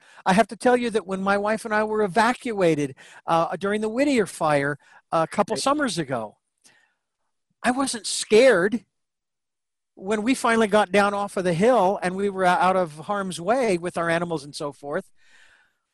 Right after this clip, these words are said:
Speaker 1: I actually felt really good thinking, "Oh, what an adventure this is." Now, I don't know what's gonna happen with our home.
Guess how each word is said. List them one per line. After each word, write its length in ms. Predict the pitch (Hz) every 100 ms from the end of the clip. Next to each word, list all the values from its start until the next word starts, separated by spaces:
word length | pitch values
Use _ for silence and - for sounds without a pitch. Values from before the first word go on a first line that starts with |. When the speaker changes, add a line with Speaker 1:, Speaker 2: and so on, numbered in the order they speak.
| _ -
Speaker 1:
I 60 |
actually 420 | 240 - - 269
felt 320 | - - 233 -
really 340 | 185 262 226
good 280 | 190 269 247
thinking, 360 | 233 220 214 196 _ _ _
"Oh, 260 | - 294 196
what 180 | 196 277
an 100 | 233
adventure 420 | 170 254 311 262
this 280 | 165 151 -
is." 320 | 127 95 - _ _ _ -
Now, 120 | 180
I 60 |
don't 100 | 277
know 80 | 262
what's 160 | 208 -
gonna 160 | 190
happen 400 | 156 160 160 208
with 180 | 196 170
our 120 | 151
home. 380 | 135 147 160 285